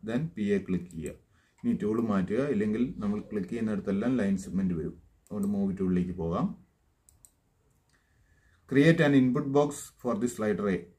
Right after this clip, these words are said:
സ്ലൈഡർ എയുടെ വാല്യൂ ചേഞ്ച് ചെയ്യുന്നതിനായിട്ട് ഒരു ഇൻപുട്ട് ബോക്സ് ഉണ്ടാക്കണം. Then ഇൻപുട്ട് ബോക്സിന്റെ ടൂൾ സെലക്ട് ചെയ്യാം. ലാസ്റ്റ് then ഈ ഭാഗത്ത് തന്നെ കൊടുക്കാം.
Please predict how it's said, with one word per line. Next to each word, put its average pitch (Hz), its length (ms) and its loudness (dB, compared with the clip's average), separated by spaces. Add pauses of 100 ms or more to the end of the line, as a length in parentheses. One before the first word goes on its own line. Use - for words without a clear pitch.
(360)
സ്ലൈഡർ 110 380 -2 (100)
എയുടെ 117 300 4
വാല്യൂ 107 320 4
ചേഞ്ച് 107 220 2
ചെയ്യുന്നതിനായിട്ട് 104 520 0
ഒരു 110 100 -2
ഇൻപുട്ട് 101 320 0
ബോക്സ് 104 280 -2
ഉണ്ടാക്കണം. 87 360 0 (960)
Then 113 220 -2 (520)
ഇൻപുട്ട് 107 320 -2
ബോക്സിന്റെ 107 420 0
ടൂൾ 104 140 -2 (100)
സെലക്ട് 92 280 -2
ചെയ്യാം. 104 240 2 (840)
ലാസ്റ്റ് 101 400 -6 (1000)
then 110 120 -4 (100)
ഈ - 100 -6
ഭാഗത്ത് 107 220 0
തന്നെ 101 200 0
കൊടുക്കാം. 85 320 -2